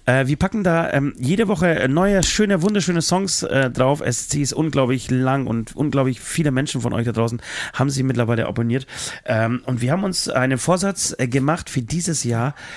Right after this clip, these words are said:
ähm, bei dem wir jetzt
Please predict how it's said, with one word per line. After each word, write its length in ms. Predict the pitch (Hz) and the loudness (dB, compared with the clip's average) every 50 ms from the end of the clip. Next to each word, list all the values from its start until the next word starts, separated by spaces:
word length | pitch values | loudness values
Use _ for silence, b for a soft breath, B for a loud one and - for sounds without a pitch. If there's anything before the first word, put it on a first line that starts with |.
| B B B B B B - | B B B B B B -2
ähm, 600 | - 117 117 117 113 113 113 113 113 113 120 120 - _ _ - b b b b b b b b b b _ _ _ _ _ _ _ - | 0 0 2 2 2 2 2 0 0 -2 -4 -8 -14 _ _ -20 b b b b b b b b b b _ _ _ _ _ _ _ -2
bei 100 | - 127 | 0 0
dem 240 | 123 120 156 170 170 | 2 2 0 0 2
wir 120 | 151 165 | 0 2
jetzt 400 | 156 160 156 - - - - - | 2 0 0 0 -4 -6 -6 -14